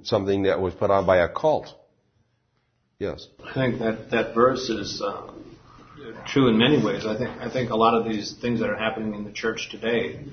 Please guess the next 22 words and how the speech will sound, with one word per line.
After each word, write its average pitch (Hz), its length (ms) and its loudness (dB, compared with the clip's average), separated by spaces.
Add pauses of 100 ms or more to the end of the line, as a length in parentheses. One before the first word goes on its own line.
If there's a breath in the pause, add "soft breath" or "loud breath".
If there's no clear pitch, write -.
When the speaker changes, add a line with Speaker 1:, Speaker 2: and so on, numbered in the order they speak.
(300)
Speaker 2:
is 117 160 2
because 120 520 4
of 95 100 -4
a 95 120 -4
thirst 101 220 0
for - 300 2
God. - 480 -4 (800 soft breath)
They're 113 180 6
just 117 340 0
looking 113 300 2
at 95 120 -6
the 95 100 -4
wrong 98 300 2
source. 101 480 -6
Speaker 1:
They're 127 140 8
going 135 260 12
to 113 80 8
the 107 40 8
wrong 107 260 10
place, 139 360 6
and, 123 340 4
and 117 360 4